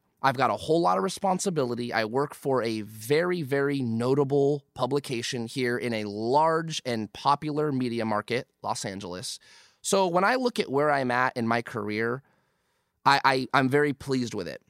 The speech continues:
Uh, I'm not even thirty. I'm got a lot of, like I said, I got a lot of responsibility, and I'm doing really well and making a name for myself. And I consider it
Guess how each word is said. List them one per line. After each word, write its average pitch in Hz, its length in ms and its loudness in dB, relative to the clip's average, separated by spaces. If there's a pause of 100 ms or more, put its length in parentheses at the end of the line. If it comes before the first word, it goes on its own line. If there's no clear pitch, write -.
(280)
Uh, 110 400 4
I'm 110 140 -2
not 127 160 2
even 135 180 0
thirty. 185 540 0
I'm 113 200 0
got 117 200 0
a - 20 0
lot 110 160 2
of, 110 80 -4
like 113 160 -2
I - 20 -6
said, 120 140 -2
I 107 60 -4
got 107 80 0
a - 20 0
lot 104 60 -2
of 101 60 -2
responsibility, 160 720 -2
and 123 120 0
I'm 117 80 2
doing 156 200 2
really 143 200 0
well 127 400 2 (300)
and 123 160 2
making 139 220 4
a - 20 2
name 131 140 2
for 127 100 -4
myself. 113 280 -2
And 135 160 2
I 160 140 4
consider 156 500 0
it 143 200 0